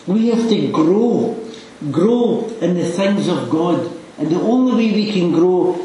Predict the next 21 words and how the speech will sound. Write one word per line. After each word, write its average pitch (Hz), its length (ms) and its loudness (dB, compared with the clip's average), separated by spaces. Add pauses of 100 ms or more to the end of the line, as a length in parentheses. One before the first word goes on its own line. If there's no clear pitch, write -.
is 151 200 0
by 151 180 2
opening 190 720 2
up 175 300 -2
the 151 160 0 (100)
Bible 160 600 0 (680)
and 147 260 0
reading 208 420 2
the 160 100 2
scriptures - 1120 -2
and 135 180 -2
standing 208 680 0 (140)
in 160 100 0
the 156 220 0
promises 175 640 0 (200)
of 139 220 -4
God. 156 340 0 (320)
Peter 196 260 -2
says 175 300 2
about 151 680 -2
growing, 180 840 0